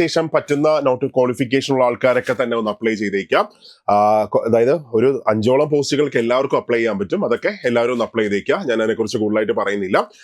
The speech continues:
അപ്പൊ നിങ്ങൾ ആപ്ലിക്കേഷൻ ഒക്കെ ചെയ്തിട്ട് ഇങ്ങനെ പഠിക്കാൻ തുടങ്ങുമ്പോൾ നിങ്ങൾക്ക് ഒരു കൺഫ്യൂഷൻ വരും.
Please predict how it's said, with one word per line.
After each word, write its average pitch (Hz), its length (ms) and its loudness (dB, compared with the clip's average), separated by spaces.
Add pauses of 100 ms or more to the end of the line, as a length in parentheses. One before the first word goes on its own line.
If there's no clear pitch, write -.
(180)
അപ്പൊ 208 120 6
നിങ്ങൾ 214 180 4
ആപ്ലിക്കേഷൻ 165 720 0
ഒക്കെ 156 100 -2
ചെയ്തിട്ട് 131 360 0
ഇങ്ങനെ 120 420 2
പഠിക്കാൻ 110 400 -2
തുടങ്ങുമ്പോൾ 98 500 -4 (500)
നിങ്ങൾക്ക് 101 220 -2
ഒരു 98 80 -2
കൺഫ്യൂഷൻ 90 500 -14
വരും. - 220 -20